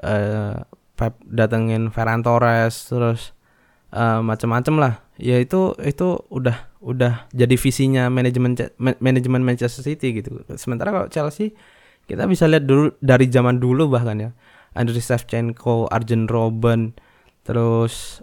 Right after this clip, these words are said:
eh, Fernando Torres, itu kan pemain-pemain yang hebat tuh sebenarnya. Tapi ketika ma-, <laughs> datang ke Chelsea, ya jadi pemain melempem gitu, nggak, nggak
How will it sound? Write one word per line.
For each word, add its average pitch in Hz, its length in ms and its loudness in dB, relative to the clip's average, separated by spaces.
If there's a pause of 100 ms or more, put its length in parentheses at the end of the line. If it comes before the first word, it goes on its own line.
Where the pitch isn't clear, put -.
(140)
eh, 113 580 0 (240)
Fernando 120 440 2
Torres, 117 440 2
itu 156 120 -4
kan 202 120 2
pemain-pemain 165 520 0
yang 147 200 2
hebat 127 320 2
tuh 120 80 -6
sebenarnya. 104 460 -4
Tapi - 420 -4 (540)
ketika 123 480 2
ma-, 120 320 0
<laughs> 123 160 -2
datang 120 240 4
ke 123 80 2
Chelsea, 120 640 0 (160)
ya 117 160 0
jadi 120 240 4
pemain 120 320 0
melempem 135 560 0
gitu, 123 160 0
nggak, 123 200 0 (540)
nggak 127 160 0